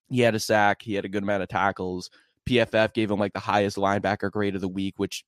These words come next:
I'm gonna be honest, is pretty crazy 'cause, like, watching that game and then watching some of the film after that, I didn't, like, he was good, but he wasn't best linebacker in the league, according to P F F good. Uh,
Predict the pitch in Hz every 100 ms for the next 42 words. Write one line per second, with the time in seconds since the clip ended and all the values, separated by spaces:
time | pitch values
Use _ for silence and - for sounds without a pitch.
0 | _ _ _ _ _ 95 87 90 87 85
1 | 90 90 - 90 85 95 90 90 90 90
2 | 73 73 - _ _ _ - 95 95 101
3 | 90 90 - 101 95 76 95 98 90 87
4 | 87 87 85 90 - 95 98 - 95 90
5 | 85 82 95 87 85 - 82 82 73 -
6 | _ 107 110 151 135 92 110 101 117 -
7 | - 107 104 104 104 95 - _ - 101
8 | - 101 92 95 90 98 92 92 95 95
9 | 95 92 95 92 90 92 80 101 87 101
10 | 90 85 - - - _ _ _ _ _
11 | - 92 85 78